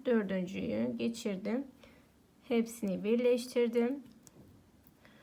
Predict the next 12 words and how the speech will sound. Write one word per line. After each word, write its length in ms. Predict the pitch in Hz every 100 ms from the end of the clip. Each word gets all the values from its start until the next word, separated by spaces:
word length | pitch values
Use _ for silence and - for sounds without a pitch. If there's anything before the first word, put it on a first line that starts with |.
| - - _ _ -
Şöyle 600 | - 302 262 226 226 302
yine 300 | 294 262 233
ipimi 400 | - 254 220 214
bol 280 | 277 269
bırakarak 920 | 233 226 214 - 262 240 240 277 - - _ _ _ _ _ _ _ - _ _ - - - - - - -
bu 100 | 311
şekilde 520 | - 233 233 226 240
aşağı 460 | 233 233 - 220 202
iniyorum. 440 | 202 - 160 226
Şöyle 540 | - - 226 - 87 302 - -
bol 280 | 247 220 196
bıraktım. 580 | 190 190 196 - 269